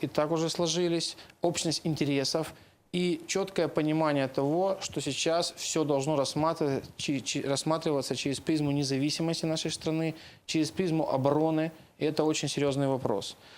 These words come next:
Для того, чтобы формализовать эти отношения, показать пример остальным. Ну,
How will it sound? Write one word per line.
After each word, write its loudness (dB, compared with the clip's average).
Для 0
того, 2
чтобы 0
формализовать 2
эти 0
отношения, 0
показать 0
пример 0
остальным. -2
Ну, -4